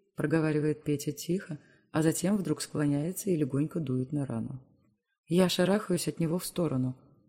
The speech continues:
а он проводит кончиками пальцев по предплечью, чем вводит меня в ещё больший ступор.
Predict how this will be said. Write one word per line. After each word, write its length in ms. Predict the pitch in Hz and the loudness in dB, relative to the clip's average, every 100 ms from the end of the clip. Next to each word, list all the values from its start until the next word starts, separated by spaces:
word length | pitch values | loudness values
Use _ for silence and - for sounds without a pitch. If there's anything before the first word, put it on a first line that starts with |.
| _ | _
а 140 | - 156 | -2 0
он 140 | 180 | 0
проводит 420 | 196 196 180 160 | 0 0 2 0
кончиками 500 | - 151 143 - 147 | -2 -4 -2 -2 -2
пальцев 480 | 131 - 151 156 190 | -2 -2 -4 -4 -10
по 100 | 175 | -8
предплечью, 800 | - 175 - 156 127 - 147 139 - _ _ | -6 -6 -6 -4 -2 -4 -8 -12 -14 _ _
чем 260 | - 156 147 | -4 0 0
вводит 380 | 139 135 160 | 0 -2 0
меня 280 | 196 190 196 | 0 2 2
в 20 | 190 | 0
ещё 320 | 175 - 147 | -2 -4 -4
больший 340 | 131 127 - | -4 -4 -4
ступор. 420 | - - 113 131 | -10 -8 -8 -8